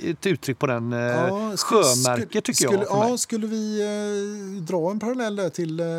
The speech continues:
Speaker 2: den klockan som vi pratade om, eh, här om avsnittet? Vad kallades det? Den
Speaker 1: Ja.
Speaker 2: sekundvisan var en sån.
Speaker 1: Ja, vad hette det?
Speaker 2: Shovel hand.
Speaker 1: Shuff-, shovel.
Speaker 2: Shovel hand heter
Speaker 1: Shovel
Speaker 2: det.
Speaker 1: hand, ja, just det.
Speaker 2: En skyffelhand
Speaker 1: Skyff-,
Speaker 2: då, så
Speaker 1: ja,
Speaker 2: att säga.
Speaker 1: precis.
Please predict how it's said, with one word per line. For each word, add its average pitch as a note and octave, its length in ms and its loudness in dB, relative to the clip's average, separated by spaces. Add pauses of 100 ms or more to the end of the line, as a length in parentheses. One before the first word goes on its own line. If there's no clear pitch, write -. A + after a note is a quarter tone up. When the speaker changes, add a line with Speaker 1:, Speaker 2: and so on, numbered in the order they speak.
(120)
Speaker 2:
den D#3+ 140 -4
klockan C#3+ 300 -6
som D3 100 -4
vi C#3 60 -10
pratade C3 300 -4
om, B2+ 140 -6
eh, B2+ 60 -4
här B2 260 -4
om C3 100 -4
avsnittet? C3 460 -6
Vad D3+ 140 -6
kallades C3 400 -6
det? F3+ 180 -10 (460)
Den D#3 120 0
Speaker 1:
Ja. G3 160 4
Speaker 2:
sekundvisan F3+ 500 0
var C4+ 80 -6
en F3+ 60 -4
sån. B2 220 -4
Speaker 1:
Ja, B3 320 0
vad C4 160 0
hette B3 220 -4
det? B3 280 2
Speaker 2:
Shovel A2+ 360 -2
hand. D#3+ 400 -4
Speaker 1:
Shuff-, - 540 2
shovel. D#3+ 440 2
Speaker 2:
Shovel A#2 260 -2
hand F3 280 -6
heter D3+ 180 0
Speaker 1:
Shovel A#2+ 120 -2
Speaker 2:
det. D3 60 -2
Speaker 1:
hand, G3 220 -2
ja, F#3+ 60 -2
just B3 140 -4
det. - 100 -2
Speaker 2:
En C3+ 80 -8
skyffelhand - 640 -10
Speaker 1:
Skyff-, A3+ 180 2
Speaker 2:
då, - 60 -2
så F3+ 60 2
Speaker 1:
ja, C4 60 2
Speaker 2:
att - 80 -6
säga. C4+ 100 0
Speaker 1:
precis. G3+ 460 0